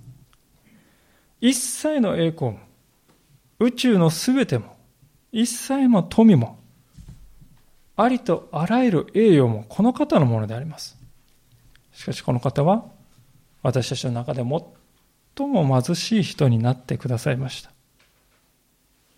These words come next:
アブラハムもまたここで有り余るほど豊かに持っているのにもかかわらず、「私は何も持っていません」。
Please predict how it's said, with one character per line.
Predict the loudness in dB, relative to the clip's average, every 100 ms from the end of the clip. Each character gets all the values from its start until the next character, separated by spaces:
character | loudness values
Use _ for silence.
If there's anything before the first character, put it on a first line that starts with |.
| _ _ _ _ _ _ _ -12
ア | -4
ブ | 2
ラ | 2
ハ | 4
ム | 4
も | 4
ま | 4
た | 4
こ | 0 0
こ | 2
で | 4 4 2 -8 -20 _ _ _
有 | 0 2
り | 2
余 | 0 -4
る | -2
ほ | 2
ど | 4
豊 | 4 2 0
か | 0
に |
持 | 0 0
っ | -2
て | -4
い |
る | -2 -2
の | -4
に |
も | -6
か | -10 -12
か | -6
わ | -4
ら | -6
ず、 | -6 -6 -6 -8 _ _ _ _ _ _ _
「私 | -4 -2 -2
は | 0
何 | 2 2 4
も | 4 2
持 | 2
っ | 0
て | -2
い | -4
ま | -4
せ | -8
ん」。 | -8